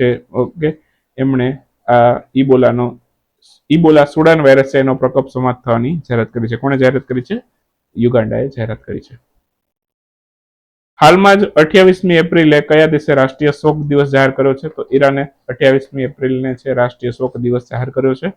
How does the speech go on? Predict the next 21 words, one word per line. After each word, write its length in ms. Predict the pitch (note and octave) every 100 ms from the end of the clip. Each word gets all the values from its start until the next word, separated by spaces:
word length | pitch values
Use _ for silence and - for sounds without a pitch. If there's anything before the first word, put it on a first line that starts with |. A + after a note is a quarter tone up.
| _ _ _ _ -
ભારતના 340 | D#3+ G3 F3+
કયા 200 | F3 E3+
પાડોશી 400 | F3 E3 E3 D#3+
દેશે 220 | D#3 C#3+ D3
આર્ટિમસ 480 | C#3 C#3 D3 D3 -
સમજૂતી 400 | C#3 C3+ C#3 C#3
દેશ 200 | C3+ C3+
ઉપર, 220 | C#3 C3+ C3
અ, 320 | B2 B2 A#2 -
આર્ટિમસ 500 | C3 C#3 - F3 E3 -
સમજૂતી 360 | C#3 C#3+ D3
કરાર 280 | - C3+ C3+
ઉપર 200 | C3+ C3+
હસ્તાક્ષર 420 | C3 C3+ C3 C3+
કરેલા 320 | C3+ C3+ C#3 C3+
છે? 160 | D#3+ G3+ _ _ _ -
તો 60 |
બાંગ્લાદેશે 580 | C3+ C3+ D3+ C#3+ C3 C#3
હસ્તાક્ષર 520 | C3 B2 A#2+ A#2+ C3
કર્યા 260 | - A2+ A2
છે. 200 | -